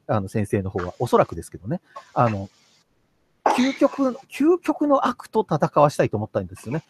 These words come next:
僕が作り出したサイボーグゼロゼロナインを、究極の悪と戦わしたいと。あ、お-、思ったわけですよ。だから、ブラックゴーストの最後のやつもよくわからないやつですし、えっと、天使編っていうのもそうなってくると。で、こ-、前回の話の中で、天使、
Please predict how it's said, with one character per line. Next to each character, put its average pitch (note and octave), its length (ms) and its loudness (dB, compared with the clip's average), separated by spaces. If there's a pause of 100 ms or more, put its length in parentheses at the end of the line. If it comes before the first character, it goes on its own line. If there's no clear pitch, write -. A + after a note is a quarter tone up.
(440)
僕 D#3 240 2
が A2+ 100 -2
作 - 200 -8
り B2+ 60 -2
出 B2+ 100 4
し - 100 -6
た C#3 120 -2
サ C#3 160 4
イ - 20 4
ボ D3 100 0
ー C#3+ 40 -2
グ G#2+ 80 -4
ゼ A2 100 0
ロ B2+ 80 2
ゼ C#3 100 0
ロ D3 120 0
ナ D3+ 120 2
イ G#2+ 120 -2
ン G#2 60 0
を、 A#2+ 200 2 (580)
究 C4+ 240 0
極 B3+ 260 0
の A3+ 100 2
悪 A3 160 -2
と A3+ 100 -2
戦 - 220 0 (100)
わ G#2+ 80 4
し - 80 -12
た G#2+ 100 4
い F2 40 -4
と。 F2 200 -12 (800)
あ、 D#3 180 6
お-、 D#3+ 380 0
思 D#3+ 120 2
っ E3 40 0
た - 100 -2
わ G#2 80 4
け - 80 -2
で F2+ 100 -4
す - 120 -18
よ。 F2 80 -12 (420)
だ B3+ 80 6
か G#3 100 8
ら、 D3+ 220 8
ブ C#3 160 0
ラ F3 80 8
ッ - 20 -2
ク - 80 -4
ゴ F#3 80 4
ー - 20 4
ス - 80 -2
ト - 40 -4
の C3 60 0
最 D3+ 200 2
後 C3 100 0
の A#2+ 60 0
や A#2 80 2
つ - 80 -10
も G#2 80 -4
よ G#3+ 140 2
く - 140 -8
わ A2 120 4
か D#3+ 100 6
ら E3 80 6
な C3 100 0
い F2+ 80 -4
や F#2+ 100 -6
つ - 120 -16
で G2 100 -10
す - 140 -16
し、 G2 260 -6 (460)
え B2+ 80 4
っ A2+ 40 0
と、 A#2 140 -6
天 E3+ 180 2
使 - 140 -4
編 D#3 100 0
っ - 20 -4
て - 80 -6
い - 20 -2
う - 20 -6
の G#2 40 -6
も F#2 40 -8
そ A#2+ 140 -6
う A2+ 40 -4
な A2 80 -2
っ - 40 -8
て - 100 -20
く - 100 -10
る - 40 -20
と。 - 160 -20 (120)
で、 F3+ 160 2
こ-、 - 240 -8
前 F3 120 2
回 A#2+ 140 2
の A2 60 -2
話 A2+ 280 -2
の A2+ 60 -6
中 G2+ 180 -6
で、 F#2+ 160 -4 (400)
天 C4+ 280 0
使、 - 360 -10